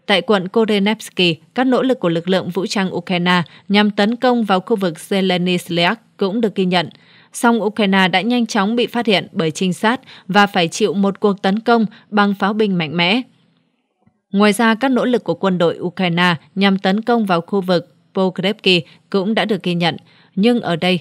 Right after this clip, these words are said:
quân đội Nga cũng có thể đẩy lùi thành công cuộc tấn công dữ dội. Tại quận Sudzhansky, các hoạt động quân sự tích cực vẫn tiếp diễn, nhưng các vùng kiểm soát ở đây vẫn không thay đổi.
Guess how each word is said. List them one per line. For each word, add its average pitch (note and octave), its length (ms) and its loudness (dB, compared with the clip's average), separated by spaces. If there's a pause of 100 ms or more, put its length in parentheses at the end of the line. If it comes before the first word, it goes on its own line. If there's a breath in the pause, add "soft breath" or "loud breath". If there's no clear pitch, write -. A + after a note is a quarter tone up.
(140)
quân G#3+ 180 0
đội G3 140 -2
Nga F#3+ 200 0
cũng F3+ 320 -6
có G#3 300 0
thể G3+ 120 0
đẩy E3 200 -2
lùi F#3 220 -2
thành G#3 260 -4
công A3+ 260 -2
cuộc E3 220 -4
tấn F3 180 -4
công F#3+ 220 -2
dữ F#3 180 -6
dội. F#3+ 220 -2 (580 soft breath)
Tại G3 120 -2
quận F#3 240 -2
Sudzhansky, F#3+ 800 -2 (220 soft breath)
các B3+ 80 -2
hoạt B3+ 200 0
động F#3 220 -4
quân A3 160 0
sự - 200 -6
tích C4+ 240 -6
cực F3+ 260 -2
vẫn E3 260 -6
tiếp B3 200 -2
diễn, G3+ 300 -2 (280 loud breath)
nhưng A#3 240 2
các C#4 200 -2
vùng G3 200 0
kiểm D#3+ 220 0
soát A#3+ 240 -4
ở F3 120 -4
đây F3+ 240 0 (180 soft breath)
vẫn F#3 280 -2
không A3 180 -2
thay F#3 140 -2
đổi. E3 260 0